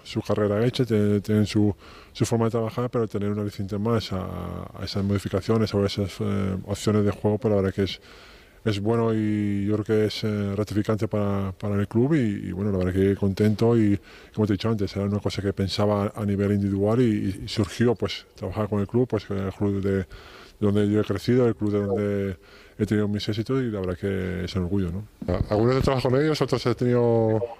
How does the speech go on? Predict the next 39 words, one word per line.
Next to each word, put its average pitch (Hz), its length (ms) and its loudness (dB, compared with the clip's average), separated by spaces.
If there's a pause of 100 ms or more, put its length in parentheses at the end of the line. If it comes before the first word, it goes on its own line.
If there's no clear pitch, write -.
(100)
que 113 80 0
defenderlos, 113 540 0
eh, 107 220 2 (100)
<laughs> 156 60 -4
cuando 120 180 2
era 117 80 2
jugador, 120 480 0 (340)
como 110 160 -2
el 107 60 0
caso 117 260 -2
de, 113 240 2
de 113 100 0
Gus, 135 360 0 (420)
pero 110 180 0
sí, 131 160 0
o 104 80 -2
sea, 104 200 -4
con 104 180 -2
Janko, 110 280 -2
pues, 104 320 0
eh, 104 680 -4 (100)
también 113 540 -2 (120)
la 113 120 0
idea 104 420 4
ha 110 100 -12
surgido 110 260 -4
un 104 80 -4
poco 107 280 0
de 120 80 6
él, 120 80 0
¿no? 127 140 -2
Porque 101 480 -6
trabajando 101 300 -4
en 104 80 -2
verano, 104 280 2
pues, 101 240 -2
me 101 100 0
lo 98 80 2
dijo 107 380 0